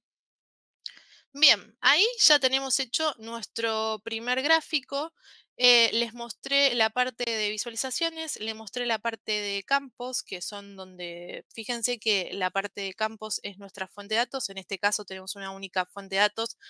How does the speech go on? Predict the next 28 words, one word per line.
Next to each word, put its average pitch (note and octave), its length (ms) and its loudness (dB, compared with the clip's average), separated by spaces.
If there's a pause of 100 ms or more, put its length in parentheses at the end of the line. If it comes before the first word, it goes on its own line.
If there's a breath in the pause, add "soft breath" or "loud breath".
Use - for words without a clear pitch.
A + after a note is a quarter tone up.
(220 loud breath)
podemos G#3+ 300 -2
tener G3+ 300 0
más F#3 200 -2
de G3 160 -2
una A3+ 380 -4
y G3 340 -6
acá F#3+ 480 0
estarían F#3+ 540 -6
todas. D4 500 2 (640 loud breath)
Y C4+ 280 6
por G3 200 -2
cada C4+ 220 8
fuente D4+ 380 -2
de D#4+ 60 8
datos E4 640 4 (200)
también C#4+ 480 2
lo C#4+ 140 -2
que D4+ 100 2
hace D4+ 460 4
es A#3 220 0
que A#3 440 2
reconoce A3+ 760 0
automáticamente C#4 1080 -4
qué D4 220 -2
tipo G3 320 -8
de F3 60 -4
datos F3 420 -6
es, - 260 -8